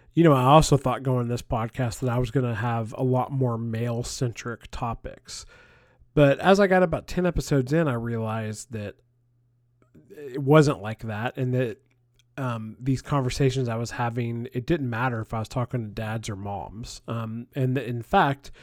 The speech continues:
I could probably get a lot more out of, uh, the conversations if I mixed it up. So, um, so I, you know, of course, I've been talking to moms, and, and I've been loving it.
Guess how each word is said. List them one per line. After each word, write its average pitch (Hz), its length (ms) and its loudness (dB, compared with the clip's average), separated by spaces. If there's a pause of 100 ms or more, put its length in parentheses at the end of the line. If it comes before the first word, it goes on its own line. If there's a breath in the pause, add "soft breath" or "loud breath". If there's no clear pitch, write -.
(420 loud breath)
I 135 100 0
could 135 120 -2
probably 143 260 4
get 127 140 2
a 120 60 -2
lot 127 200 0
more 117 180 -6
out 135 200 0
of, 117 340 -4 (640)
uh, 123 160 -4
the 117 100 -8
conversations 117 760 -4
if 110 180 -10
I 107 240 -6
mixed 101 400 -12
it 170 80 -12
up. - 260 -8 (1600)
So, 131 580 4 (500 loud breath)
um, 113 420 -8 (120)
so - 160 -2
I, 135 80 2
you 131 120 2
know, 135 120 4
of 127 100 -2
course, 143 220 2
I've 139 100 4
been 131 100 2
talking 139 260 2
to 143 60 4
moms, 123 560 0
and, 113 220 -6
and 120 140 -4
I've 117 120 -4
been 117 180 -2
loving 113 300 -2
it. 110 360 -8